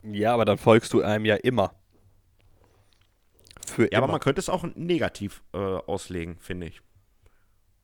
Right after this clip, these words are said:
Speaker 1: Ja,
Speaker 2: Also hinterherlaufend,
Speaker 1: aber
Speaker 2: weißt du?
Speaker 1: Ja, klar, weil ich folge dir
Speaker 2: Mhm.
Speaker 1: bis ans Ende der Welt und es gibt kein Ende der Welt, deswegen laufe ich ja immer mit dir mit.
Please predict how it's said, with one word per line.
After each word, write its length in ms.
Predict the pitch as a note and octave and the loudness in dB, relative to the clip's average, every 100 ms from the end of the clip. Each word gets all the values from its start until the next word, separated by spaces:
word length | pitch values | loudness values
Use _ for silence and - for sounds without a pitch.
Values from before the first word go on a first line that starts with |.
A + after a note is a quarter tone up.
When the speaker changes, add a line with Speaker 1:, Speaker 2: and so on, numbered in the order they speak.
| _ _ - | _ _ -4
Speaker 1:
Ja, 80 | - | 0
Speaker 2:
Also 120 | E2 | 2
hinterherlaufend, 1000 | F2 A#2+ A2+ A#2 C#3 F#2 F2+ E2+ - E2 | 2 0 -4 2 4 6 4 -2 -8 -6
Speaker 1:
aber 0 | |
Speaker 2:
weißt 200 | F2 - | -6 -4
du? 120 | E3+ - _ _ _ _ _ _ _ _ _ _ _ - | -6 -8 _ _ _ _ _ _ _ _ _ _ _ 0
Speaker 1:
Ja, 180 | G#2 D3+ | 4 4
klar, 240 | D4+ F#2+ | 4 2
weil 300 | G2 F2+ F#2 - - | 0 -2 -4 -12 -18
ich 60 | - | -2
folge 200 | A2 A2+ | 0 0
dir 80 | G#2+ | -2
Speaker 2:
Mhm. 20 | |
Speaker 1:
bis 140 | A2 | -4
ans 120 | G#2+ | -6
Ende 160 | G2+ A2 | -2 2
der 100 | G#2 | 6
Welt 180 | G#2 C3+ | 6 6
und 60 | A#2 | 2
es 80 | |
gibt 140 | - - | -2 -2
kein 140 | C#3 | 0
Ende 180 | B2+ C3+ | 0 0
der 120 | B2+ | 2
Welt, 160 | C3 C#3 | 2 2
deswegen 360 | A2+ A2 A2 | 0 0 0
laufe 280 | D2 G#2 A2 | 2 4 4
ich 120 | - | 0
ja 60 | - | -6
immer 260 | G#2+ G#2+ G2+ | -4 0 -2
mit 160 | F#2+ F#2+ | -2 -4
dir 60 | |
mit. 220 | G2 - | -4 -4